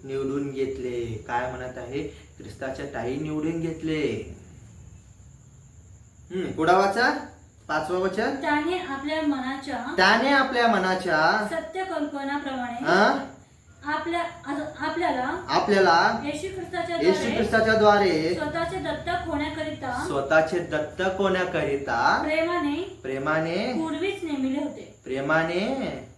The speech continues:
Speaker 1: पूर्वीच नेमून ठेवले. प्रेमाने हो,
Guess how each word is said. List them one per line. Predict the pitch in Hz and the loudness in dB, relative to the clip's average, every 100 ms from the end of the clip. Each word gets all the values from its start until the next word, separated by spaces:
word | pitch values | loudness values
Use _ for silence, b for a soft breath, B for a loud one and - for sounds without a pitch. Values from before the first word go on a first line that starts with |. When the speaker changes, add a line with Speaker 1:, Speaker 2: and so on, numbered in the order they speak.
| _ _ - | _ _ -8
Speaker 1:
पूर्वीच | 123 127 165 240 - - - _ _ - | -6 -2 0 0 -4 -14 -20 _ _ -18
नेमून | 120 120 135 143 | -14 -12 -10 -10
ठेवले. | 139 143 143 143 139 120 113 - b b b - | -10 -8 -6 -4 -2 -4 -8 -14 b b b -8
प्रेमाने | 131 135 160 185 | -4 2 2 2
हो, | 151 139 170 160 127 | -2 -2 -2 -2 -6